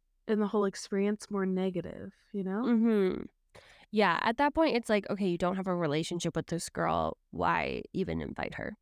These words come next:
Speaker 2: Honestly? <laughs>
Speaker 1: Yeah.
Speaker 2: Like, if she's just giving drama and unnecessary stress, and especially if you know her to be petty, it's not like you're going to get her best at your wedding. It's not like she'll be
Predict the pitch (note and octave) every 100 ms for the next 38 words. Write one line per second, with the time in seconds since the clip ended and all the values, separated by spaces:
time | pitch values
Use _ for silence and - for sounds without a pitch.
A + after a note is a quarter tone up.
0 | _ - F#3+ F#3 - A#3 G#3+ - - -
1 | D4 D#4 F3+ A3 A#3+ - A#3+ A#3 A3+ -
2 | A3+ A#3+ F#3 E3 F3 F3 E3+ E3+ E3+ F3
3 | F#3+ F3 E3+ F3+ - - F3+ - - _
4 | _ _ _ _ _ _ - G#3 G3 F#3
5 | F3 - _ _ _ _ _ - A3 -
6 | G#3 B3+ B3+ B3+ A#3 G3 D#3+ E3+ G3 F#3+
7 | F#3 F3+ - E3+ F3+ - F3 - F#3 D#3+
8 | - F#3 F#3+ G3 F#3+ - F3 E3+ F3 -
9 | - F#3 F3 D#3+ - F3 F3 D2+ - -
10 | - D2+ - - C2+ G#1+ G1+ A1 - -
11 | - F2+ F2+ F#2 - F#3 F3 F3 F#3